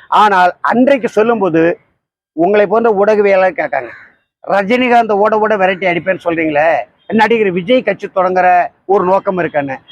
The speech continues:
ரஜினி அடிக்கிற அடியில எவனும் இந்த பக்கம் எட்டி பார்க்க கூடாது சார்." சொன்னாரா இல்லையா? ஒன்று. "திரையில் தேடாதே தலைவனை தரையில் தேடுன்னு" சொன்னது யாரு?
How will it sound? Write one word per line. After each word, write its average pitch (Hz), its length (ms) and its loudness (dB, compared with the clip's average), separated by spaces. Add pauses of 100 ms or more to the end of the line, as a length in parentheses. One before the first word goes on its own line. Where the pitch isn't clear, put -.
(100)
ரஜினி 247 440 2
அடிக்கிற 247 460 0
அடியில 247 260 0
எவனும் 233 280 0
இந்த 202 120 -2
பக்கம் 190 200 -2
எட்டி 170 120 -6
பார்க்க 151 220 -2
கூடாது 120 220 -4
சார்." 104 140 -16 (760)
சொன்னாரா 240 340 4
இல்லையா? 214 400 2
ஒன்று. 139 340 -8 (1500)
"திரையில் 320 640 4
தேடாதே 269 540 4
தலைவனை 240 480 2
தரையில் 240 400 2
தேடுன்னு" 220 340 2
சொன்னது 196 300 -4
யாரு? 185 360 0